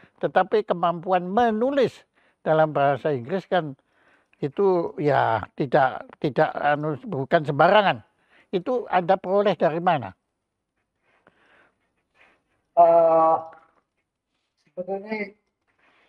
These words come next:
Speaker 2: menulis itu kan keterampilan. Jadi suatu keterampilan kalau kita latih terus-menerus, akhirnya kita mencapai satu titik yang,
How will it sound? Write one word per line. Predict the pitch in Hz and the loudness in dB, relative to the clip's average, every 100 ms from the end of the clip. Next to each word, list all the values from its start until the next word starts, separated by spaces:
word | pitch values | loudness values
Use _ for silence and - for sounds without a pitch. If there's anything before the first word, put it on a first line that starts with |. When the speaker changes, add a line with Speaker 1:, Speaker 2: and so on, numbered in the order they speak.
| _ 254 | _ _
Speaker 2:
menulis | 254 185 185 370 | -12 0 2 2
itu | 175 190 | 2 0
kan | 208 196 | 0 -2
keterampilan. | - 151 135 131 123 131 123 - - _ _ _ _ _ _ _ _ _ _ _ _ - | 2 2 2 -2 0 0 -2 -12 -20 _ _ _ _ _ _ _ _ _ _ _ _ -8
Jadi | 208 165 | -4 -2
suatu | - 151 151 | -2 -4 -6
keterampilan | 151 151 139 143 151 | 0 0 0 -4 -4
kalau | 147 139 | 0 0
kita | 131 139 131 123 - _ _ _ _ _ _ _ _ - | 0 0 2 2 -4 _ _ _ _ _ _ _ _ -2
latih | 131 - - 143 143 143 | 0 0 -2 -4 -4 -6
terus-menerus, | - 127 127 120 110 113 - - _ _ _ _ _ _ _ _ _ | -10 -12 -8 -6 2 2 2 -4 _ _ _ _ _ _ _ _ _
akhirnya | 120 131 151 | 0 2 0
kita | 151 156 | 0 0
mencapai | 135 131 135 135 | 0 2 2 2
satu | 127 117 | -2 -4
titik | - - 139 123 | -12 -12 -8 -6
yang, | - | -6